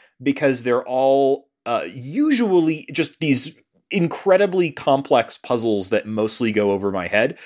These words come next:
And his games are very much more games than stories. You know, they're very, um, puzzle heavy and very much about sort of setting up, uh,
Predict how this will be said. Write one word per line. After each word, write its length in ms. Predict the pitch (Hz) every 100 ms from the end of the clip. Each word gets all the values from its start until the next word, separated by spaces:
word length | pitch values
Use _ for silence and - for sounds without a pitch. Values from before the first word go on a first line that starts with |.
| - -
And 160 | 127
his 140 | 151 143
games 240 | 175 196
are 100 | 175
very 220 | 139 151
much 220 | 165 151 143
more 180 | 127
games 640 | 110 101 120 127 139 139 131 -
than 600 | 104 117 104 101 98 92
stories. 680 | - - 120 104 78 53 -
You 80 | 101
know, 80 | 95
they're 140 | 101
very, 520 | 95 117 120 113 107 104
um, 440 | 98 90 87 92
puzzle 320 | - 170 165
heavy 420 | 147 143 143 135 - - _
and 160 | 117 117
very 220 | 135 135
much 200 | 123 123
about 240 | 110 104 -
sort 140 | 110
of 80 | 95
setting 320 | - 110 110
up, 200 | 101 - - 101 - _ _
uh, 320 | 101 92 90